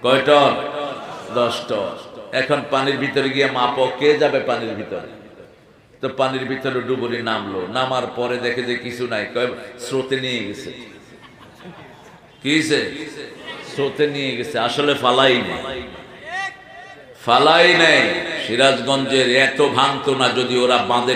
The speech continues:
টাকাগুলো ঠিক মতো ব্যবহার করতো, ঠিক কি না? আমরা ইনশাআল্লাহ আজকে একটা শ্রেষ্ঠ সূরা থেকে কথা শুনবো। আল্লাহ তৌফিক দান করুন।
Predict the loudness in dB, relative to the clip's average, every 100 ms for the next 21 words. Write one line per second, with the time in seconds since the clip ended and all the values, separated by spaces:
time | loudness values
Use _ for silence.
0 | 0 0 0 0 -2 -2 0 0 0 -4
1 | -2 -2 2 2 0 -4 -4 -4 0 -2
2 | 2 2 2 0 -4 -6 -4 -2 0 0
3 | 0 -2 -4 -4 -2 0 2 0 0 0
4 | 2 2 0 -2 -4 -2 -4 -2 0 0
5 | -2 -6 -4 -4 -2 -4 -8 -8 -8 -6
6 | -8 -8 -10 -4 -2 0 -4 -4 -4 -4
7 | -8 -4 -6 -6 -6 -6 -6